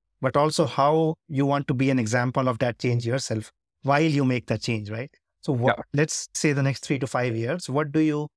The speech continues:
Speaker 1: see are the biggest challenges for you personally as a leader, as you
Speaker 2: Yeah.
Speaker 1: navigate, as you build an organization, which actually makes this wider level change on a industry level, on an ec-, economy level?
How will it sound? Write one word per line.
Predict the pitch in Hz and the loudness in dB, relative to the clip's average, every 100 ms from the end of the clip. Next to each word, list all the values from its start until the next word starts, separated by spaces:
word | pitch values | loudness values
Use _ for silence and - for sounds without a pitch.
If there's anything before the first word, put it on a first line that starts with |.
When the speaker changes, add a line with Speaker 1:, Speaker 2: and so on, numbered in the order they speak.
| _ _ _ | _ _ _
Speaker 1:
see | - - 160 160 156 | -8 0 2 2 0
are | 147 139 135 | 0 0 0
the | 127 | -2
biggest | 131 160 - | 0 0 0
challenges | 143 131 143 139 139 - | -2 -2 -4 -6 -8 -10
for | - 135 | -6 -4
you | 123 170 | -2 -2
personally | 180 143 - 180 175 131 | -2 -6 -2 0 2 0
as | 117 | -4
a | 117 | -4
leader, | 120 139 113 95 _ _ _ _ - | -4 -2 -4 -6 _ _ _ _ 0
as | 131 156 | 2 2
you | 160 | 2
Speaker 2:
Yeah. | 127 | 2
Speaker 1:
navigate, | 123 123 127 135 135 | 0 0 0 0 0
as | 127 | -2
you | 131 | 0
build | 135 131 | 0 2
an | 135 | 0
organization, | 113 113 120 123 180 185 135 120 - _ _ | -2 -2 -2 0 0 0 0 -2 -6 _ _
which | 143 135 | -4 0
actually | 160 147 196 170 | 0 2 2 2
makes | 143 143 - | 2 0 -2
this | - 143 127 | -2 -2 0
wider | 127 131 131 | 0 0 2
level | 127 123 | 2 0
change | 113 131 131 | 0 0 0
on | 123 | -2
a | 123 127 - | -4 -6 -4
industry | 165 147 147 - | 0 2 2 0
level, | 123 113 113 | 0 0 -2
on | 113 | -4
an | 117 | -4
ec-, | 117 180 | -6 -8
economy | 131 135 139 117 | -4 -2 0 -2
level? | 107 | -6